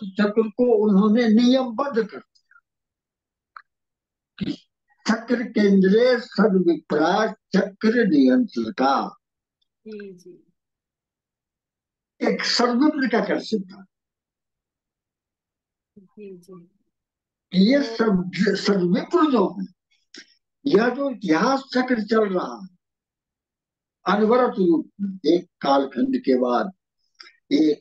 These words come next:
Speaker 1: एक कालखंड के बाद
Speaker 2: Sorry,
Speaker 1: एक।
Speaker 2: Sorry, sorry दादा।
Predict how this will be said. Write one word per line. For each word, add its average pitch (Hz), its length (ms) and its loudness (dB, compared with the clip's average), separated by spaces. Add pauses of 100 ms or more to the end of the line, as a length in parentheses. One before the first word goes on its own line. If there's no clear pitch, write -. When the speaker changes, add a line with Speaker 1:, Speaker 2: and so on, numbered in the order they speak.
(100)
Speaker 1:
एक - 300 2
कालखंड 131 520 -6
के 120 200 -2
बाद 117 320 2
Speaker 2:
Sorry, 285 360 0
Speaker 1:
एक। - 340 -8 (140)
Speaker 2:
Sorry, 277 640 -2
sorry 269 420 -6
दादा। 254 460 -2